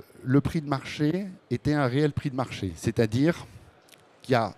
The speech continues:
des acteurs qui sont prêts à acheter à cinq cents euros le mégawattheure, euh, et des acteurs qui sont prêts à vendre à cinq cents euros. Et les trés-,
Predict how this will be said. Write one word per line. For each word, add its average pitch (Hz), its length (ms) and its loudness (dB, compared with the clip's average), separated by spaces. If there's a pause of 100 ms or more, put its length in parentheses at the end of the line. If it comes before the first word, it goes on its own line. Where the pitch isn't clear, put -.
(120)
des 139 160 2
acteurs 151 380 2
qui - 120 -8
sont 113 160 -2
prêts 147 200 0
à 131 60 4
acheter 135 340 0
à 117 80 2
cinq 139 180 -2
cents 123 260 0
euros 117 200 6
le 139 80 4
mégawattheure, 120 600 2 (760)
euh, 87 240 0
et 135 80 0
des 123 160 0
acteurs 185 300 0
qui - 160 -12
sont 110 160 -6
prêts - 180 -2
à 123 100 2
vendre 135 420 0
à 135 80 0
cinq 147 160 0
cents 143 200 0
euros. 95 220 0 (180)
Et 110 60 -2
les 113 100 2
trés-, 120 300 0